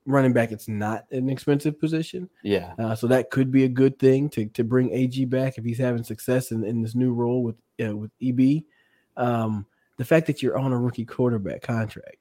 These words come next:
Speaker 2: Yes.
Speaker 1: You see that, th-, and this is how, going way back, everybody wanted to do anything to go get a quarterback. I'm like, "Well, hold on a second. You're in a position,"
Speaker 2: Mm-hmm.
Speaker 1: and mind you, I don't know the salary cap stuff. I haven't looked at it. I don't, those, all them numbers, and I'd rather,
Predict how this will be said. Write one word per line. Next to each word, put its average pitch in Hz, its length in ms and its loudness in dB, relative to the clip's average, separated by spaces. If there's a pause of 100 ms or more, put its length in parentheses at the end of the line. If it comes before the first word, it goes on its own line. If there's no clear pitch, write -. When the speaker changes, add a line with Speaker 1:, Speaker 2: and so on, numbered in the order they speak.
(140)
Speaker 2:
Yes. 87 560 -8
Speaker 1:
You 123 140 4
see 135 300 4
that, 139 280 2
th-, 127 160 -2
and 135 160 4
this 185 200 8
is 202 140 0
how, 170 300 4
going 147 300 8
way 113 180 2
back, 180 320 2
everybody 147 400 0
wanted 147 260 2
to 147 40 0
do 143 200 4
anything 170 360 4
to 170 40 2
go 170 180 4
get 170 260 6
a 214 40 0
quarterback. 180 540 0
I'm 123 100 -8
like, 107 140 -6
"Well, 95 80 -18
hold 160 200 -6
on 220 120 0
a 170 60 -2
second. 107 260 -8
You're 147 120 0
in 208 60 0
a 196 40 -2
position," 101 340 0
Speaker 2:
Mm-hmm. 98 140 0
Speaker 1:
and 123 100 -2
mind 127 260 0
you, - 140 -18
I 151 80 -6
don't 127 240 0
know 117 380 0 (100)
the 107 100 -12
salary 92 440 -4
cap - 240 -18
stuff. - 240 -16 (120)
I 101 60 -12
haven't 107 220 -8
looked 107 260 -4
at 101 160 -4
it. 95 60 -6
I 90 60 -8
don't, 95 180 -12 (560)
those, 117 280 4
all 123 200 6
them 123 220 8
numbers, 101 360 2
and 98 280 -6
I'd 107 120 -4
rather, 107 300 -2